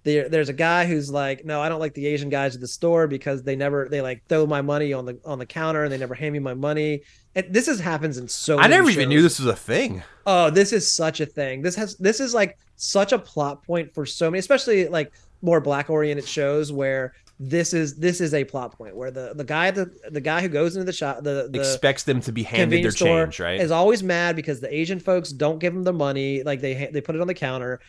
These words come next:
Speaker 1: and then it turns into this lesson where, no, that's culturally, they think it's bad to hand you the money directly. They think it's more appropriate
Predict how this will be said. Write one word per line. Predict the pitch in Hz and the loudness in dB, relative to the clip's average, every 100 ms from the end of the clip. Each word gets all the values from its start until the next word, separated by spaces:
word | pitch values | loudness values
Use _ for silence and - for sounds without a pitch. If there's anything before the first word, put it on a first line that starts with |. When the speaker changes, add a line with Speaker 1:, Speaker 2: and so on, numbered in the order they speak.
| _ - | _ -10
Speaker 1:
and | 143 143 | -8 -6
then | |
it | 135 | -6
turns | 127 165 165 | -4 -4 -2
into | 160 | -6
this | 165 156 | -6 -4
lesson | 139 143 135 147 | -2 -4 -4 -6
where, | 135 | -6
no, | 120 123 123 127 | -6 -6 -4 -4
that's | 139 - | -4 -6
culturally, | - 233 - 214 185 | 0 0 0 0 2
they | 165 151 | 4 2
think | 147 147 | -2 -6
it's | 139 | -6
bad | 139 - 147 147 | -8 -4 -2 -2
to | 143 | -4
hand | 135 151 147 | -4 -4 -2
you | |
the | 143 | -4
money | 139 135 | -4 -4
directly. | 131 135 180 151 131 | -4 -2 -2 -2 -2
They | 131 | -2
think | 131 127 | -4 -6
it's | 120 | -6
more | 139 | -4
appropriate | 135 - 135 139 131 | -4 -4 -4 -4 -6